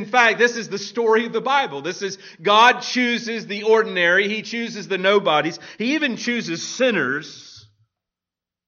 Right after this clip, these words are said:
to bring about his purposes in the world. Brothers and sisters, that should comfort us this morning.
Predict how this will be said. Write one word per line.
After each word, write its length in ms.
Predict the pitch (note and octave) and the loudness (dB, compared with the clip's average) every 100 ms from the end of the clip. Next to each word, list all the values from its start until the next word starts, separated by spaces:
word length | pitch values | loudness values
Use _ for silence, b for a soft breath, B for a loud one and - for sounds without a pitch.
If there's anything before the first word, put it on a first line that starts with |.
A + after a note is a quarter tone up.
| _ | _
to 100 | - | -20
bring 260 | G2+ B2+ B2+ | -14 -12 -10
about 320 | A#2 A2+ A2+ | -10 -10 -12
his 400 | - D3 C#3 A2+ | -18 -18 -16 -18
purposes 720 | _ C3+ B2 A2+ - F#2 F2+ | _ -18 -18 -18 -20 -20 -20
in 80 | G2+ | -20
the 60 | F#2 | -20
world. 280 | G2 G2 b b - | -18 -18 b b -16
Brothers 300 | F3+ F#3 A#2 | -12 -12 -12
and 100 | A2 | -14
sisters, 360 | C3 A2+ G2+ | -16 -16 -12
that 200 | B2+ C3+ | -10 -10
should 240 | - A2 - | -12 -16 -16
comfort 480 | - B2+ B2 F#2+ G2+ | -14 -14 -14 -16 -16
us 260 | F#2 - - | -20 -20 -20
this 260 | - - | -20 -20
morning. 380 | G#2+ F#2 E2+ | -20 -20 -20